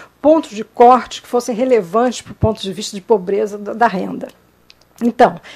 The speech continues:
aquele primeiro período, de setenta a oitenta, é, ele aparece com uma linha, junta os dois pontos extremos de maneira muito regular,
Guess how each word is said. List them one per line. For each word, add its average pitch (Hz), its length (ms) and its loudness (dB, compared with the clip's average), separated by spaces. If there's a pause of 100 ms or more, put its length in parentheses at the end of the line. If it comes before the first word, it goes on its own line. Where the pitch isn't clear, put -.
(200)
aquele 294 280 0
primeiro 254 320 6
período, 196 340 4
de 165 40 -12
setenta 190 560 -2
a 190 40 2
oitenta, 214 640 0 (460)
é, 214 400 2
ele 220 140 6
aparece 202 440 2
com 226 100 -2
uma 190 100 2
linha, 196 600 0 (200)
junta 202 520 0
os 185 220 -4
dois 208 260 0
pontos 208 300 -4
extremos 196 460 -8
de 226 60 -8
maneira 196 340 -6
muito 202 160 -12
regular, 208 680 0